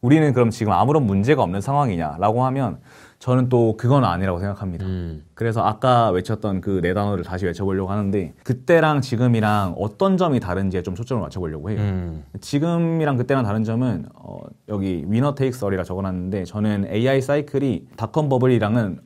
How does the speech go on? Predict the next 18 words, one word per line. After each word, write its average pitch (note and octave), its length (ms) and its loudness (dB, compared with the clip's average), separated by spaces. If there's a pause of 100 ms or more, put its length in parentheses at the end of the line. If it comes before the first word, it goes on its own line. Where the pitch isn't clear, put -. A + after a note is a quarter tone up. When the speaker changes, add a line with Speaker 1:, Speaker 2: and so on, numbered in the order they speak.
(120)
Speaker 1:
아예 D3 680 4
다른 C3+ 840 0
결말로 G#2 580 0
귀결이 G2+ 380 -2
될 E2+ 120 -8
것 F2+ 140 -8
같아요. D2+ 500 -14
Speaker 2:
아하. F2 480 -10
Speaker 1:
이거는 C3 380 6
이제 G2+ 320 2
이렇게 B2 260 2
생각하는 B2 580 0
가장 A2+ 380 -2
큰 C#3+ 160 -2
이유는 F#2+ 460 -2
인터넷이랑 C3+ 920 -2
에이아이라는 G#2 580 -2
기술이 G2 540 -4